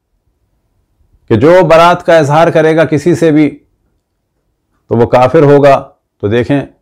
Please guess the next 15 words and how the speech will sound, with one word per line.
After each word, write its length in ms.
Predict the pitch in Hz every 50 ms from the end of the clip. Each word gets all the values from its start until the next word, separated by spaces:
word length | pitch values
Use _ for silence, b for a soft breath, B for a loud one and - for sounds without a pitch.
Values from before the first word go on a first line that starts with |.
| _ _
किस 180 | - 180 - -
तरह 240 | 180 170 170 185 165
से 120 | - 160
दुनिया 300 | 139 139 143 143 151 147
को 100 | 139 139
पता 220 | 123 127 117 139 127
चला 240 | - 123 113 117 113
कि 760 | - - _ _ _ _ _ _ _ _ _ _ _ _ 107 92
मुआविया 500 | 92 98 104 110 107 113 117 120 120 113
ने 200 | 110 107 101 104 - _ _ _ _ _ _ _ _ _ _ _ _ _ _ _ _ -
सालों 540 | - - - 139 147 165 175 175 180 175 170 - -
ऑफिशियली 580 | 131 135 135 - 143 - - 135 127 131 127 113 - - _ _ -
ऑर्डर 260 | 120 131 135 151 147
के 120 | 139 139 123
तहत 460 | - 120 110 113 117 104 - - _